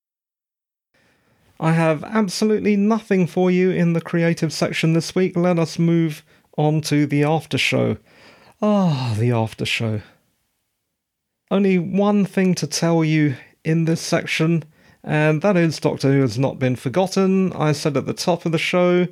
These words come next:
the ongoing revisit will continue very soon. Wednesday, in fact, I have the next season of Tom Baker's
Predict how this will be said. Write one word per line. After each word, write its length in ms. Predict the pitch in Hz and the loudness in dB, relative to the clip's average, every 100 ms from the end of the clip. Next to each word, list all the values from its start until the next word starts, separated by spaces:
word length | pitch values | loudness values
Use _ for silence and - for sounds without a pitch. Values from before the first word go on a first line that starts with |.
| - _ _ _ _ - | -8 _ _ _ _ -4
the 280 | 135 135 - | 0 0 0
ongoing 920 | 156 160 139 135 131 127 120 120 107 _ | -2 0 0 0 2 0 0 -4 -6 _
revisit 580 | 156 247 202 117 92 - | 0 2 2 0 -2 -4
will 180 | 117 120 | -6 -4
continue 520 | 127 120 202 147 127 | -6 -2 0 0 0
very 300 | 127 120 117 | 0 0 -2
soon. 560 | - 202 214 220 214 _ _ _ _ _ _ _ _ _ | -4 -2 0 0 -2 _ _ _ _ _ _ _ _ _
Wednesday, 680 | 143 170 185 151 196 208 214 - _ _ _ _ _ _ _ _ _ | -2 2 2 0 0 0 0 -4 _ _ _ _ _ _ _ _ _
in 220 | 180 196 190 | -2 0 0
fact, 640 | - 214 220 - - - _ _ _ _ _ _ _ _ _ _ - | -2 0 0 -4 -12 -12 _ _ _ _ _ _ _ _ _ _ -6
I 240 | 165 165 | -2 0
have 500 | 143 156 151 147 139 | 0 0 0 -2 0
the 100 | 143 | 0
next 420 | 156 190 185 - | 2 0 -2 -8
season 480 | - 160 156 143 139 | -4 0 0 -2 -2
of 220 | 123 - | -4 -4
Tom 240 | - 139 131 | -4 -2 0
Baker's 720 | 135 127 127 123 117 - | 0 0 0 0 -2 -6